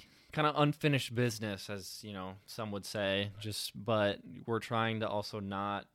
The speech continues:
um, try and, the idea is not to focus on finishing last year, you know, quote unquote, finishing what we didn't get to finish. I mean, it's a new year. Everyone has to deal with the same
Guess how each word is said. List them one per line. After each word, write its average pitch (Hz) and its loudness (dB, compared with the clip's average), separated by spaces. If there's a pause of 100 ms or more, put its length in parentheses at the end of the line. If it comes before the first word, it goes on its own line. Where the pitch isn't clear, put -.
(420)
um, 95 -8
try 127 -4
and, 107 -6 (640)
the 135 2
idea 143 6
is 123 -4
not 113 0
to 110 -14
focus 104 -6
on 98 0 (180)
finishing 123 0
last 127 0
year, 127 2
you 117 -6
know, 92 -4
quote 104 -8
unquote, 101 -12
finishing 110 -10 (280)
what 101 -2 (580)
we 120 4
didn't 117 2
get 113 -2
to - -14
finish. 104 -4
I - 0
mean, 143 0
it's 147 -4
a 175 -2
new 135 -2
year. 98 -4 (140)
Everyone 127 -2
has 113 -2
to 113 -10
deal 110 0
with 107 -2
the 113 -8
same 104 0